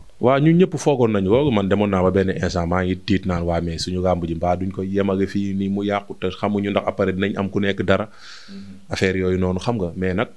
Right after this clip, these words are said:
Speaker 1: sant yàlla quoi, làmb jooju moom saa yi dafa bëri, parce que xam nga mooy programme bi, Sénégalais yi ñoo namm làmb, te gis nga jeune, jeunes yi ak doomu aadama dañuy bëgg maanaam ngay dindi seen stress, xam nga, ñu bañ ñu concentré wu si benn affaire rek,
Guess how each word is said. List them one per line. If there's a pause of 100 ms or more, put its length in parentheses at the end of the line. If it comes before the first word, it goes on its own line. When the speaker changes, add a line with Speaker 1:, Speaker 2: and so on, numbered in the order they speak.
(360)
Speaker 1:
sant
yàlla
quoi,
làmb
jooju
moom
saa
yi
dafa (200)
bëri, (100)
parce
que (200)
xam
nga
mooy
programme
bi, (560)
Sénégalais
yi
ñoo
namm
làmb,
te
gis
nga
jeune,
jeunes
yi (400)
ak
doomu
aadama
dañuy
bëgg
maanaam
ngay
dindi
seen
stress, (500)
xam
nga,
ñu
bañ
ñu
concentré
wu
si
benn
affaire
rek,